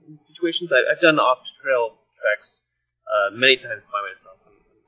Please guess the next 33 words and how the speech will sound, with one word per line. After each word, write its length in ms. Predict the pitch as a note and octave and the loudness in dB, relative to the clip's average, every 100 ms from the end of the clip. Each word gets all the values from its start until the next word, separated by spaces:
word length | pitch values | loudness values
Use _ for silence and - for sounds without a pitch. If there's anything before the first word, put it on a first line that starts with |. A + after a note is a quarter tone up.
| _ _ - | _ _ 4
these 200 | D3 - | 4 8
guys 200 | C3+ C3 | 6 6
were 80 | |
even 220 | B2 B2+ A#2+ | -2 -4 -6
more 240 | A#2 G#2+ | -6 -6
experienced, 720 | - - B2+ B2 B2 - - | -6 -6 0 0 -2 -12 -8
so 100 | C3 A#2+ | -4 -2
there 100 | A#2+ | -2
was 320 | A#2+ - - | -6 -12 -10
really 260 | D#3+ E3+ D3+ | 0 4 2
never 440 | A#2+ C3 B2+ A#2 F#2+ A2 | 2 0 4 4 4 0
any 220 | G#2+ G2 _ _ | -6 -12 _ _
concern 400 | - - G#2+ G2+ | -20 -8 -6 -4
about 340 | G2 F#2 F#2+ _ _ _ _ _ | -4 -6 -6 _ _ _ _ _
getting 220 | G#2+ G#2+ | -18 -12
lost 440 | G2 F#2+ F#2 - A2 | -4 -2 -2 -4 -10
or 60 | |
whatever. 320 | G2+ F#2+ F#2+ | -6 -6 -6
'Cause, 220 | F#2+ - - | -10 -16 -16
I 80 | D3+ | -8
mean, 200 | C#3+ G#2 B2 | -6 -6 2
we 80 | |
did 140 | D3 G#3+ | 6 6
get 120 | A2+ | 6
lost 280 | F2+ F2+ - | 4 2 -2
a 40 | - | -16
bunch 140 | G#2 | -20
of 80 | - | -14
times, 260 | G#2 F#2 - | -14 -12 -8
but 120 | G2+ - - _ - | -8 -8 -18 _ -8
we 60 | |
had 120 | E2+ | -8
G 120 | - | -8